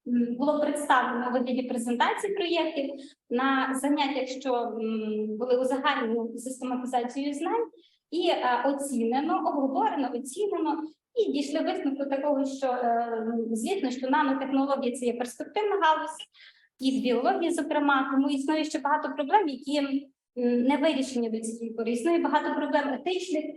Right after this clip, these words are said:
пов'язаних з нанотехнологіями, тобто ми, можливо, ще до кінця не знаємо, наскільки вони є токсичними. Існують проблеми,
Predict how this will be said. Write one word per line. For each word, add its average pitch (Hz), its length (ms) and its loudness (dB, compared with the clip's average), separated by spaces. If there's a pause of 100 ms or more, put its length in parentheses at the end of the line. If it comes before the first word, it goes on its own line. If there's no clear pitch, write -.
(220)
пов'язаних 277 480 2
з 277 60 -2
нанотехнологіями, 262 960 -2
тобто 254 220 -6
ми, 277 120 4 (160)
можливо, 277 400 0
ще 277 160 -4
до 262 160 -2
кінця 294 340 2
не 285 120 2
знаємо, 269 340 0 (520)
наскільки 262 400 2
вони 285 200 2
є 254 120 4
токсичними. 226 680 -2 (380)
Існують 392 420 2
проблеми, 330 380 4